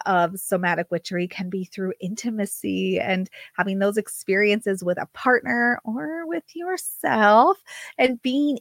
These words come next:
in your body again to feel the way you want to feel. So if you want to feel more pleasure in your life, your body can do that. If you want to make space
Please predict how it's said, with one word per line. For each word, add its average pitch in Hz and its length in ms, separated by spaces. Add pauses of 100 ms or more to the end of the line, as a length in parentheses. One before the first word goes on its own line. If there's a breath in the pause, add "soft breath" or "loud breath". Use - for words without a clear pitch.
in 254 380
your 233 160
body 202 420
again 170 400
to 220 220
feel 277 540
the 262 120
way 202 160
you 196 160
want 170 420
to 165 440 (200)
feel. 131 320 (400 loud breath)
So - 120
if 180 100
you 175 100
want 185 140
to 185 60
feel 190 200
more 185 180
pleasure 233 460
in 302 160
your 302 140
life, 311 280 (100)
your 175 260
body 214 560
can 277 220
do 277 140
that. 262 300 (300 loud breath)
If 196 220
you 196 160
want 190 440
to 196 340
make 185 440
space - 760